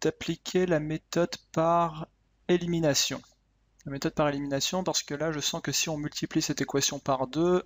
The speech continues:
on pourra éliminer des, euh, dix x ou des,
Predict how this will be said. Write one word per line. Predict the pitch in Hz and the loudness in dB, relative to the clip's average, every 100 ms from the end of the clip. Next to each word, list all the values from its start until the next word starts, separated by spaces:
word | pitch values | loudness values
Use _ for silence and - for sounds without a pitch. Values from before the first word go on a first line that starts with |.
| _ | _
on | 165 | -10
pourra | 160 - 135 156 | -8 -4 0 0
éliminer | 147 135 139 143 156 | 0 -2 -2 0 0
des, | 143 143 151 143 | 0 -2 0 0
euh, | 123 123 | 0 -2
dix | 123 127 127 127 | -4 -6 -6 -4
x | 147 - - | -4 -4 -6
ou | 131 | -2
des, | 127 123 | 2 2